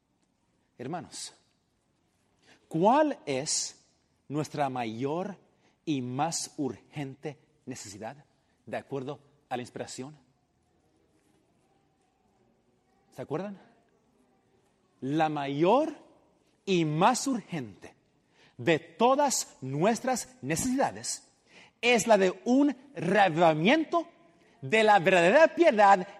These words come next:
en nuestro medio. Así que pregunta, hermanos, ¿hay necesidad hoy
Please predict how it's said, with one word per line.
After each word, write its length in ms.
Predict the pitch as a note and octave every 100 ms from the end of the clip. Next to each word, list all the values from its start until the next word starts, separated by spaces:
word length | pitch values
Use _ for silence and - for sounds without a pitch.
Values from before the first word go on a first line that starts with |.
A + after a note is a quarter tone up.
| -
en 280 | A#3+ B3 A3
nuestro 380 | A3+ - A#3+ A3
medio. 480 | A3 F3+ C#3 G#2+ - - _ _ _ _ _ _ _ _ _ _ _ _ _ A3+ A3+ A3+ _ _ _ _ _ _ _ _ _ -
Así 260 | C3+ D3+
que 100 | D3
pregunta, 360 | C#3+ D#3+ F3+ A#2+
hermanos, 500 | F2 D#2 - - - _ _ _ _ _ _ _ _ _ _ _ _ _ _ _ _ _ -
¿hay 520 | E3 F#3+ A3+ B3+ B3 _ _ _ _ _ _ _ _ _ -
necesidad 500 | D#3 - C#3 F#3+ -
hoy 320 | F3 D#3+ G#3